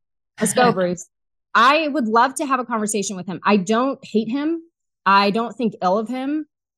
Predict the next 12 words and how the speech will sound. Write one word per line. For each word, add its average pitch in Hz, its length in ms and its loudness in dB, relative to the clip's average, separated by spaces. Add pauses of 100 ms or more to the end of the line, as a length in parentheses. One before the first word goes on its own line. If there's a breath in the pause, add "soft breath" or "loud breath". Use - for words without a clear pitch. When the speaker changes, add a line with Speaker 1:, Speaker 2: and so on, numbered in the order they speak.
(120)
Speaker 1:
I 190 140 2
think 214 200 -4
he's 220 160 -6
incredibly 202 760 -4
confused. 185 680 -4
And 202 120 -4
I 196 80 -2
do 208 260 -4
think 247 200 -6
he's 240 200 -6
very 196 320 0
dangerous 185 640 -6